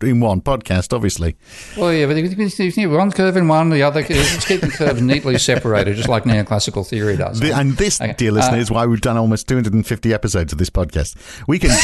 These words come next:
Speaker 1: we can really
Speaker 2: <laughs>
Speaker 1: drag it out if we want to.
Speaker 2: We can slice and dice, yeah.
Speaker 1: <laughs>
Speaker 2: Slice
Speaker 1: The
Speaker 2: and
Speaker 1: week
Speaker 2: dice
Speaker 1: after
Speaker 2: with the
Speaker 1: that, we'll
Speaker 2: best.
Speaker 1: look at the intersection between these two curves. We don't wanna do that in the same
Speaker 2: Uh,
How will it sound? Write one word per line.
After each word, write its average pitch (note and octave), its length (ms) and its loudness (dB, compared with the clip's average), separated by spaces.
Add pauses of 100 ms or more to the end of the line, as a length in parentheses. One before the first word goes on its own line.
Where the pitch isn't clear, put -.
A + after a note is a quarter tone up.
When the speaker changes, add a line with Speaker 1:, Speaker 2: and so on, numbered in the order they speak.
Speaker 1:
we F3+ 80 4
can C3+ 280 2
really D#3+ 360 4
Speaker 2:
<laughs> G2 80 -6
Speaker 1:
drag B2 320 2
it G#2+ 100 2
out G2+ 280 2
if F#2 120 0
we G#2+ 80 2
want G#2+ 260 2
to. F2+ 80 0
Speaker 2:
We D#3 120 2
can D3 180 0
slice C#3 400 2
and B2 160 0
dice, G#2 320 2
yeah. B2 420 0
Speaker 1:
<laughs> - 20 -20
Speaker 2:
Slice D3 340 -4
Speaker 1:
The D3 60 2
Speaker 2:
and F3 60 4
Speaker 1:
week A#3+ 100 2
Speaker 2:
dice A3 100 2
Speaker 1:
after - 160 0
Speaker 2:
with - 0 -
the - 60 2
Speaker 1:
that, B2 160 2
we'll D3+ 80 2
Speaker 2:
best. D#3+ 40 2
Speaker 1:
look F3 140 0
at E3 40 -2
the F#3 120 0
intersection A#2+ 500 0
between G#2 240 0
these F2 160 0
two G2 180 0
curves. F2 300 -2
We C3 60 0
don't F3 100 0
wanna C#3 160 0
do C3 140 0
that D3 180 -2
in A2+ 80 2
the F2+ 80 2
same - 180 2
Speaker 2:
Uh, A2+ 40 0